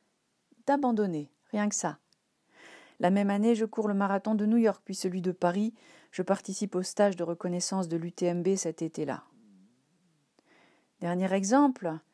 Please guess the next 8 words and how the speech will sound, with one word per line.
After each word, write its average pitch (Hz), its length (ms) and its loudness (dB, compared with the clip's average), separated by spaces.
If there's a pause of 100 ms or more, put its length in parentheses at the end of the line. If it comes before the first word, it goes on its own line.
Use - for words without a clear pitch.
(380)
en 180 80 -6
deux 180 120 0
mille 220 180 2
dix, 240 540 -4
récemment 214 440 0
divorcée, 196 760 -2
sans 262 340 0
emploi, 196 400 -4